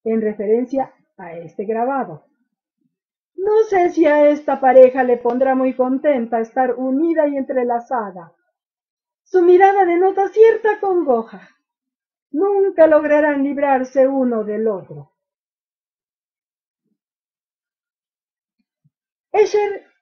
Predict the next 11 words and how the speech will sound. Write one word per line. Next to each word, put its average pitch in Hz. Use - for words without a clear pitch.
no 440
tenía 330
en 269
gran 254
estima 285
el 240
arte 220
abstracto 311
ni 359
el 285
moderno, 202